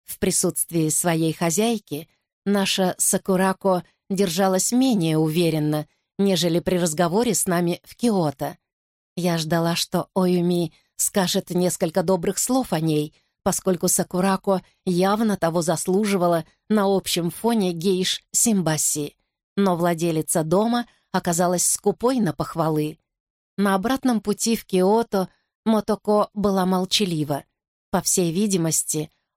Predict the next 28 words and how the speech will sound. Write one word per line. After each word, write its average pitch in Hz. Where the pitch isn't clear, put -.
Оюми 190
дала 190
ей 175
почувствовать 175
всю -
серьёзность 175
предстоящего 160
шага. 147
После 175
разговора 175
с -
ней 151
уже 233
не 226
могло 202
быть 190
и 196
речи 233
о 156
том, 208
чтобы 190
пару 233
месяцев – 247
попробовать 170
себя 175
в -
качестве 185
гейши. 160